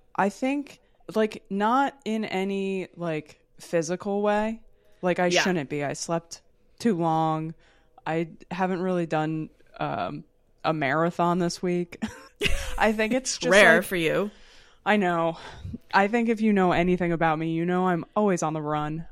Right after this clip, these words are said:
Speaker 1: um, from the law.
Speaker 2: <laughs>
Speaker 1: Really logging those miles. No, I think it's just, like, the, the exhaustion of, like, getting back into a routine.
Speaker 2: Yeah.
Speaker 1: The post-holiday purgatory
Speaker 2: Yep.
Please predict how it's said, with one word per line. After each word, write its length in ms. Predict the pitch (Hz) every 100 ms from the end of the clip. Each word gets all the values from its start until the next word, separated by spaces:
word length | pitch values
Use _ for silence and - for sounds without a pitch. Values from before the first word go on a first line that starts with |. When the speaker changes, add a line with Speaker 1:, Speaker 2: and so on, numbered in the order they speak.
| -
Speaker 1:
um, 280 | 170 165 170
from 180 | 226 226
the 80 | -
law. 640 | - 151 160 151 151 156 - - _
Speaker 2:
<laughs> 120 | 196 - - - - - - - 208
Speaker 1:
Really 240 | 196 185
logging 380 | 170 156 170 165
those 200 | 156 165
miles. 400 | 160 156 156 -
No, 240 | 233 269 135
I 160 | 175
think 180 | 190 233
it's 220 | 262 -
just, 280 | - 190 196
like, 240 | 190 175 156
the, 380 | 165 156 151 -
the 100 | 165
exhaustion 540 | 180 170 156 180 247 254
of, 100 | 208
like, 200 | 180 -
getting 260 | 151 156
back 260 | 147 - -
into 280 | 151 - 156
a 60 |
routine. 680 | 135 143 - - - - - - _
Speaker 2:
Yeah. 420 | 170 156 143 147 160 175
Speaker 1:
The 80 | 190
post-holiday 1200 | - 202 226 - 170 165 175 175 175 180 180 -
purgatory 880 | - 156 156 185 214 208 220 226 226 - _ 147
Speaker 2:
Yep. 240 | 165